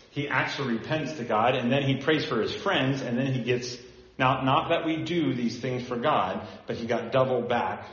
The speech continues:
what he lost because he was faithful. And so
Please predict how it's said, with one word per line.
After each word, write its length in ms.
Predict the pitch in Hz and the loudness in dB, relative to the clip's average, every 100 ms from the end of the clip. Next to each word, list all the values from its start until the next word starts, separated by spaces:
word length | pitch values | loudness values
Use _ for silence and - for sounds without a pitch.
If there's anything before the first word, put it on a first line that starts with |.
| - | -12
what 140 | 107 107 | -8 -8
he 120 | 107 | -8
lost 440 | 107 120 107 - - - - _ _ _ - - - - - - _ _ _ _ _ _ - | -8 -8 -10 -16 -20 -20 -20 _ _ _ -20 -20 -20 -20 -20 -20 _ _ _ _ _ _ -18
because 300 | - 107 104 | -6 -6 -6
he 40 | |
was 120 | 87 | -10
faithful. 360 | - 120 98 - - - _ _ _ _ _ _ - - - - - - - _ _ _ _ - | -8 -8 -8 -16 -20 -20 _ _ _ _ _ _ -20 -18 -18 -20 -20 -20 -20 _ _ _ _ -4
And 100 | 147 | 2
so 320 | 170 143 | 4 4